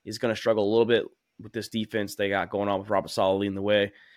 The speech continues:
And if the Jets win, maybe we'll see Aaron Rodgers coming up. Uh, I think that they keep losing. I don't think he plays. So they're four and eight right now.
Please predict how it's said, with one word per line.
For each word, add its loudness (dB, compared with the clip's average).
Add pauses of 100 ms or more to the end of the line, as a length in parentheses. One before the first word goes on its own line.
(440)
And 6
if 2
the 2
Jets 4
win, 6
maybe 6
we'll 6
see 0
Aaron 4
Rodgers 4
coming -2
up. 2
Uh, -4
I -6
think -8
that -12
they -6
keep -6
losing. 2
I 6
don't 2
think -8
he -10
plays. 0
So -4
they're -4
four 4
and 2
eight 0
right 0
now. 0